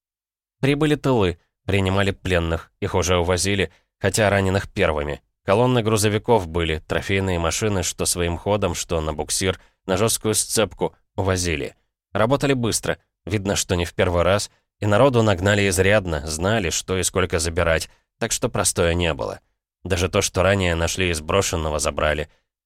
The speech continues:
И на месте засады часть битых бронемашин на трейлеры, всё увезли. Их охраняла одна из рейдовых групп.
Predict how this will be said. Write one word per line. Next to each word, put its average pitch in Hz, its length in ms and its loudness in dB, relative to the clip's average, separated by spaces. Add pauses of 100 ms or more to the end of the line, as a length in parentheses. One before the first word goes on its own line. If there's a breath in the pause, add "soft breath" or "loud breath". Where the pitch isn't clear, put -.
(140)
И 85 80 -6
на 92 100 0
месте 123 320 0
засады 104 480 2
часть 95 340 -2
битых 90 360 -2
бронемашин 90 640 0
на 92 100 0
трейлеры, 82 580 -2 (240)
всё 95 160 0
увезли. 90 460 -2 (180)
Их 110 180 -2
охраняла 107 600 2
одна 98 280 0
из 85 100 -2
рейдовых 82 500 -2
групп. 78 340 -6